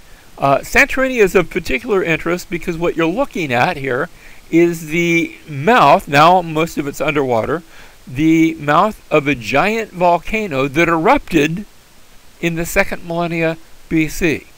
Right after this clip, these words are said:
uh, perhaps giving rise to legends of a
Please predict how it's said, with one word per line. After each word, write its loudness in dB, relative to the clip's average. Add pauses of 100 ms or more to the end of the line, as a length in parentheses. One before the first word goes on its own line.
(540)
uh, 2
perhaps -2
giving -6
rise -2 (260)
to -2
legends -2
of -2
a 0